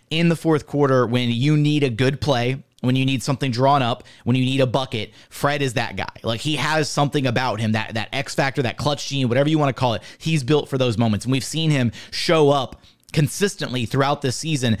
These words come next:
when the Rockets need buckets or they need a, a, you know, good execution late in a game. Fred has been that guy. The Steady Freddy nickname is true to its word.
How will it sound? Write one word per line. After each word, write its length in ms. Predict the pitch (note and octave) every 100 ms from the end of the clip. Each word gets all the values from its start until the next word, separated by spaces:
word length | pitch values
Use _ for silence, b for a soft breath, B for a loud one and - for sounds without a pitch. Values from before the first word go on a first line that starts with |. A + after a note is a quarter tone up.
| B B
when 160 | C3
the 60 | B2+
Rockets 420 | B2+ C#3+ D3 -
need 420 | B2+ C#3 C#3+ C3+ _ -
buckets 480 | A2+ C3 - C3+ C3+
or 80 |
they 100 | A#2+
need 220 | A#2 C3+ B2+
a, 220 | A#2+ A#2+
a, 40 |
you 160 | A#2+ A#2+
know, 80 | A2+
good 220 | C3 C3+
execution 680 | C3 B2 - C#3+ - D3 B2
late 140 | B2+
in 80 | B2
a 40 |
game. 280 | A2+ B2+ C3+ B B
Fred 280 | - C#3+ C#3+
has 160 | C#3+ A2
been 200 | C3 B2
that 160 | A#2+
guy. 320 | A#2 A2+ G2 -
The 100 | A2+
Steady 260 | - C#3 C#3
Freddy 280 | C#3+ C#3 B2
nickname 400 | A#2 C3 B2 A2
is 120 | G#2+
true 220 | - C#3+
to 80 | C3
its 180 | A#2+ B2+
word. 320 | A#2 A2+